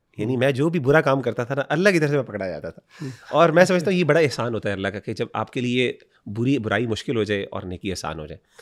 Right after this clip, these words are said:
Speaker 1: पता नहीं अल्लाह की मेरे पर क्या रहमत थी कि मुझसे कोई भी आज तक कोई बड़ा बुरा काम नहीं हो सका। मैंने करने की बड़ी कोशिशें की अपनी तरफ से, अल्लाह माफ़ करे, लेकिन अल्लाह ने मेरे पर पता नहीं क्या नज़र करम फरमाया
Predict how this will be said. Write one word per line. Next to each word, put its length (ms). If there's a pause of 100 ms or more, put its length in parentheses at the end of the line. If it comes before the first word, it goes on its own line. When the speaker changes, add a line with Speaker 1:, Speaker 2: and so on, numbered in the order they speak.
(280)
Speaker 1:
पता 140
नहीं 120
अल्लाह 180
की 80
मेरे 140
पर 100
क्या 160
रहमत 360
थी 60
कि 140
मुझसे 420
कोई 260
भी 80
आज 160
तक 120
कोई 140
बड़ा 220
बुरा 200
काम 200
नहीं 140
हो 60
सका। 320 (140)
मैंने 260
करने 300
की 80
बड़ी 200
कोशिशें 360
की 200 (400)
अपनी 200
तरफ 180
से, 100
अल्लाह 180
माफ़ 220
करे, 180
लेकिन 560
अल्लाह 260
ने 120
मेरे 200
पर 120
पता 160
नहीं 100
क्या 160
नज़र 260
करम 200
फरमाया 400